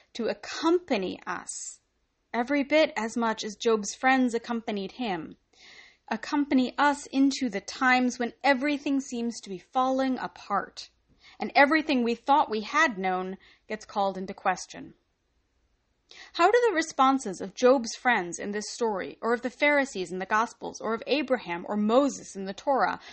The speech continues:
show what it is that they value? Show what it is that they prioritize? Show what it is that's really important to them? And as we listen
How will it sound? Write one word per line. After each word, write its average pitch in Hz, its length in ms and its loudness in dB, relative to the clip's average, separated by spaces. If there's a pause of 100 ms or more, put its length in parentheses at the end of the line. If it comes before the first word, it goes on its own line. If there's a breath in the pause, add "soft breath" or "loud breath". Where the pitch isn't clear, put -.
(260 loud breath)
show 269 580 -2 (680)
what 247 160 0
it 269 120 -2
is 269 340 0
that 226 120 -2
they 240 140 4
value? 226 460 -2 (840)
Show 240 260 0
what 233 300 2
it 254 100 4
is 269 280 0
that 220 120 -14
they 247 160 4
prioritize? 233 1080 0 (760)
Show 254 360 0
what 226 280 0
it 226 100 -2
is 214 380 2
that's 214 220 -8
really 208 380 0
important 196 640 -8
to 240 160 -4
them? 156 320 -10 (1500)
And 214 160 2
as 226 160 2
we 233 140 0
listen 202 600 -2